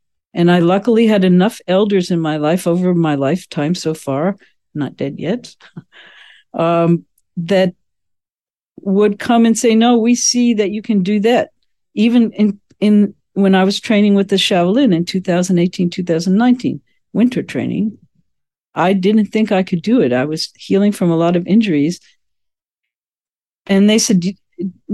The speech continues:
do you trust us?" You know, we've been, they've been doing this for three thousand years more. Same with the Aboriginals. We're talking about more than ten thousand years. Same with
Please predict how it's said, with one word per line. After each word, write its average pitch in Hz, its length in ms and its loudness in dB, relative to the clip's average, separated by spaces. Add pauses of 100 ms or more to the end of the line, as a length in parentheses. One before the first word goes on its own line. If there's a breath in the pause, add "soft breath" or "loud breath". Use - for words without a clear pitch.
do 185 120 0
you 214 140 4
trust 214 380 0
us?" - 460 -2
You 226 80 2
know, 202 140 4
we've 233 260 2
been, 220 200 2 (260)
they've 269 200 2
been 220 140 2
doing 196 200 4
this 180 140 -2
for 175 100 -8
three 214 280 -2
thousand 175 400 2
years 175 280 2 (140)
more. 165 480 0 (560)
Same 240 280 2
with 226 160 0
the 202 180 -2
Aboriginals. 185 680 -2 (100)
We're 240 120 -4
talking 226 320 -2
about 175 180 0
more 240 300 4
than 170 160 0
ten 214 260 -4
thousand 185 440 0
years. 147 240 -2
Same 240 220 2
with 220 180 -2